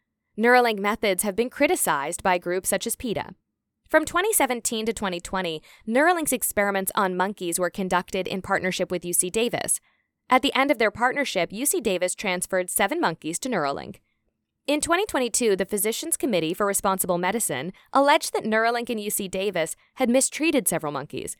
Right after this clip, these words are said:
subjecting them to psychological distress, extreme suffering, and chronic infections due to surgeries. Experiments conducted by Neuralink and U C Davis have involved at least twenty-three monkeys,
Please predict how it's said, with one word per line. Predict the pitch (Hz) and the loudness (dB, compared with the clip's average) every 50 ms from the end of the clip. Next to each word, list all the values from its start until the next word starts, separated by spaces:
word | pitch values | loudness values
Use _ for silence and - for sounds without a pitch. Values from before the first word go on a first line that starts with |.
| _ _ _ | _ _ _
subjecting | - - 254 202 - 233 247 262 - - 294 240 | 0 0 0 2 4 4 4 4 2 0 0 2
them | 226 214 208 | 2 0 0
to | - 214 | 0 0
psychological | - - 202 196 202 190 180 180 180 - 254 - 247 | 0 0 0 0 0 2 4 4 4 2 0 -4 -4
distress, | 220 240 - - - 170 147 147 208 240 - - - _ _ _ - | -4 -4 -4 -4 -2 -2 -2 -2 -2 -6 -8 -12 -16 _ _ _ 0
extreme | - 247 - - - - 214 254 302 311 | 0 0 0 0 -2 -2 -2 -2 -2 0
suffering, | - 214 214 - - 185 170 151 151 165 190 | 0 0 0 0 0 -2 -2 -2 -2 -4 -4
and | 185 185 | -6 -4
chronic | - - 196 180 175 - - | -2 -2 0 0 0 -2 -4
infections | 180 - - 247 285 - - - 165 151 156 - | -4 0 2 2 2 2 0 -4 -6 -6 -6 -4
due | 180 175 | -4 -4
to | 180 208 | -2 -2
surgeries. | - - 190 165 156 - 151 131 - - - - _ _ _ _ _ _ _ _ _ _ - | 0 0 0 0 0 -2 -6 -6 -6 -6 -8 -10 _ _ _ _ _ _ _ _ _ _ 0
Experiments | 294 285 - - - 302 320 339 330 285 254 240 - | 0 0 0 0 0 2 2 4 4 2 2 0 0
conducted | - 254 214 208 220 247 - - 247 202 | 0 0 2 2 2 2 2 0 -2 0
by | 214 190 185 | 2 2 2
Neuralink | 180 185 202 226 226 214 180 175 175 | 2 2 4 4 2 2 0 -2 -2
and | 185 180 180 | -2 -4 -4
U | 175 170 | -4 -4
C | - - 185 | -6 -6 -4
Davis | 165 202 214 247 214 190 170 165 - - - - | -4 -2 -2 0 0 0 0 -2 -2 -6 -6 -2
have | 233 240 | 0 0
involved | 262 262 240 254 247 247 226 | 2 4 6 8 8 8 6
at | 247 202 | 4 0
least | 226 226 214 - - | 0 -2 -4 -4 -6
twenty-three | - - 240 247 302 339 - 247 240 226 | -6 -4 -4 -2 -2 -4 -4 -4 -2 0
monkeys, | 220 185 185 - - - - - - | 0 -2 -2 -4 -8 -8 -8 -10 -12